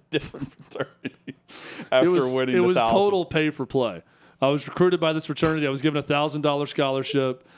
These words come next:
Speaker 2: and I ended up joining a different fraternity.
Speaker 1: I love it. I love
Speaker 2: And
Speaker 1: that.
Speaker 2: it was straight up pay for play. They, they, I think they wanted me on their, their frat flag football team
Speaker 1: Well, it's like,
Speaker 2: that they
Speaker 1: uh,
Speaker 2: valued very much.
Speaker 1: it's like,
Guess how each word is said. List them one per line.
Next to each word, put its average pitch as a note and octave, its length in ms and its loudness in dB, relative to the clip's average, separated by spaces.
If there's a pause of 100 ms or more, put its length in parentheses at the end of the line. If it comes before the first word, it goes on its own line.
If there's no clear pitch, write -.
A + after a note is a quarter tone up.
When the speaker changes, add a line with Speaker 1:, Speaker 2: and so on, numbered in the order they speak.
(260)
Speaker 2:
and C#3 140 2
I C#3+ 80 2
ended D3+ 160 0
up C#3+ 140 -2
joining C#3 420 0
a B2+ 40 -6
different B2+ 360 -4
fraternity. B2 440 -2
Speaker 1:
I G#2+ 60 4
love G#2 280 2
it. E2 180 -8 (200)
I G2+ 40 -2
love G2+ 100 -2
Speaker 2:
And A2+ 180 0
Speaker 1:
that. F#2+ 100 -4
Speaker 2:
it C#3+ 60 0
was C3+ 180 -2
straight D3+ 440 -2
up C3+ 160 -6
pay B2+ 180 -2
for A#2 160 -8
play. G#2+ 260 -2
They, A2 200 -4
they, B2+ 200 -6
I A#2+ 60 -2
think C3+ 220 -4
they B2+ 100 0
wanted B2 320 -2
me B2+ 100 -2
on A2+ 160 -4
their, A2 220 -4 (160)
their A2+ 180 -4
frat A#2+ 480 -4
flag A#2 320 -4
football A2 440 -4
team - 120 -6
Speaker 1:
Well, D#3 120 4
it's D#3 100 -4
like, D3 220 4
Speaker 2:
that C3+ 80 2
they A#2+ 40 6
Speaker 1:
uh, A2+ 60 6
Speaker 2:
valued A#2+ 380 0
very A#2 240 -2
much. G#2+ 200 -6
Speaker 1:
it's C3+ 200 -6
like, C3 240 0